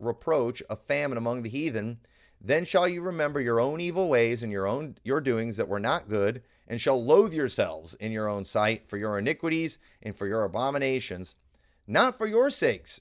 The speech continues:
do I this, saith the Lord God. Be it known unto you, be ashamed and confounded for your own ways, O house of Israel. Thus saith the Lord God, in the day that I shall have cleansed you from all your iniquities, I will cause you to dwell in the cities,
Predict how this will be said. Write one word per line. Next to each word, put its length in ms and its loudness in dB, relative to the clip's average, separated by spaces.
do 200 0
I 160 2
this, 200 -4
saith 280 0
the 100 -6
Lord 260 -2
God. 300 -6
Be 180 0
it 100 -2
known 300 0
unto 220 -2
you, 400 0
be 140 -2
ashamed 560 -4
and 120 -6
confounded 540 -2
for 280 0
your 160 2
own 240 0
ways, 260 2
O 80 2
house 300 -2
of 80 -8
Israel. 460 -2
Thus 240 4
saith 200 0
the 60 -12
Lord 240 2
God, 300 4
in 140 -4
the 80 -2
day 640 4
that 260 0
I 300 4
shall 260 0
have 220 -4
cleansed 440 -4
you 360 -4
from 200 -8
all 240 2
your 220 4
iniquities, 760 0
I 120 -6
will 120 -10
cause 320 2
you 80 -6
to 60 -10
dwell 260 0
in 60 -4
the 80 -4
cities, 540 -6